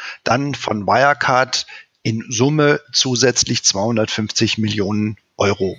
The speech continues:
verlangt. Das war die Erklärung von Wirecard. Jetzt muss man sagen, grundsätzlich ja, es gibt dieses bin-Sponsorship.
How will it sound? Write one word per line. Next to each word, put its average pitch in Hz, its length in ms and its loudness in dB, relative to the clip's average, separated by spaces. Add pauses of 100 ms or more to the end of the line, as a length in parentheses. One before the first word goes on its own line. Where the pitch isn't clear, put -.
(100)
verlangt. - 580 -4 (500)
Das - 280 2
war 104 100 2
die - 140 -4
Erklärung 107 560 0
von - 360 -4 (120)
Wirecard. - 680 0 (800)
Jetzt 123 260 0
muss 143 180 2
man 131 140 0
sagen, 131 480 2 (140)
grundsätzlich 147 800 2
ja, 131 340 2 (100)
es - 220 0
gibt - 420 -2
dieses 147 400 2
bin-Sponsorship. 160 1080 0